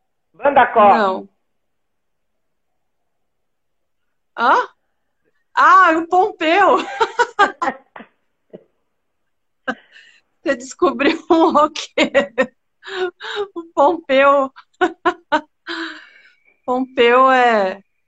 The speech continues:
Speaker 2: Pompeu é como se fosse meu pai, né? Meu, meu assessorado, por assim dizer, há três anos. É ele, o Corsos, né? Mas é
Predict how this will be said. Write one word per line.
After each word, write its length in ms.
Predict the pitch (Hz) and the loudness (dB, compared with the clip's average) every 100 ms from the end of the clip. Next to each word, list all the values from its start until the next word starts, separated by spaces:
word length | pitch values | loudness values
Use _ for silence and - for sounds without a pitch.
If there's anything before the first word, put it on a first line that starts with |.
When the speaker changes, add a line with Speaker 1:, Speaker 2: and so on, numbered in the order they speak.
| _ _ _ _ _ - | _ _ _ _ _ -14
Speaker 2:
Pompeu 260 | 220 254 | -6 0
é 120 | 254 254 - 226 | 0 -2 -8 -6
como 160 | 269 262 | -6 -4
se 60 | |
fosse 220 | 285 285 | -6 -4
meu 240 | 302 311 320 | -2 -2 0
pai, 380 | 254 214 277 320 | 0 2 2 -2
né? 320 | 240 262 320 | -4 -6 -8
Meu, 300 | 254 233 233 | -6 -4 -4
meu 340 | 214 226 233 240 | -4 -2 0 0
assessorado, 1040 | 233 - 294 - 262 226 233 294 277 262 | 0 -6 -8 -2 0 2 4 2 0 -6
por 140 | - 220 | -6 -4
assim 320 | 254 285 254 | -4 -6 -8
dizer, 260 | 226 226 226 | -4 -2 -2
há 60 | |
três 400 | 226 247 240 247 | -2 -4 -4 -4
anos. 640 | 202 214 285 320 320 - - _ _ _ _ | -4 -2 -2 -4 -8 -14 -20 _ _ _ _
É 100 | 196 214 | -4 0
ele, 240 | 247 247 | 0 0
o 60 | 226 | -4
Corsos, 680 | - 214 233 311 226 202 | -2 0 2 0 -4 -10
né? 200 | 208 226 247 | -6 -6 -4
Mas 400 | 220 208 226 214 | -4 -2 -4 -4
é 540 | 233 262 285 269 226 | -2 0 0 -2 -4